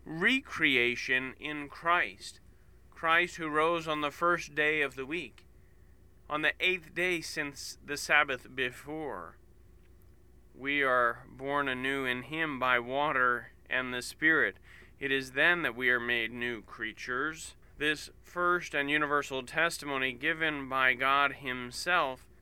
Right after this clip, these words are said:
is given in creation. It does not require supernatural faith or grace to recognize that God exists, that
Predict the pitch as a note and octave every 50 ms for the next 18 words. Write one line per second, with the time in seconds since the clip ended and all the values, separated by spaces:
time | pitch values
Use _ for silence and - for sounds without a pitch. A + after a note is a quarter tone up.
0 | - - D3 D3+ D3+ C#3+ C#3+ D3 E3 F#3 F3+ E3+ F3 D#3 D3+ D3 C#3+ C#3 D3 -
1 | - - E3+ F3 F3+ F3+ F3 F3 D#3 - - D#3 D3 C#3+ C#3 C#3 D3+ D3+ D3 -
2 | - G2+ F#2 F2+ D#2+ E2+ - - - - - - B2 A#2+ B2+ B2+ B2 C#3+ D3 D#3
3 | C#3+ D3 D3+ C3+ - - D3+ D3+ D#3 D#3+ D3+ C#3 B2+ B2 A#2+ B2 C#3 C#3 - -
4 | - - - - - - - - C#3+ C3 C3 C3 B2 B2+ - - B2 B2 A#2 -
5 | D3 C#3+ C#3+ B2 A2 - - A2+ A#2 A2+ G2 G#2 B2+ C#3+ D3+ D3 A2+ G2 - -
6 | - - - - - - - - - - C#3+ C#3 D3+ D#3+ D#3+ D#3+ D#3+ C#3 C#3 C3+
7 | B2+ B2 B2 A#2+ A#2+ A#2+ A#2+ A#2+ B2+ B2+ B2 A#2+ A#2 A#2+ B2 B2+ A#2+ A#2+ A#2 A2+
8 | - - - - - - - - B2 A#2+ B2 B2 B2 A#2+ A2+ A2+ A2 A2 A2 B2
9 | C3+ A#2+ F#2 - - - - - - - - - - - - - - - - -
10 | - - - A#2+ A#2+ A#2+ A#2+ A#2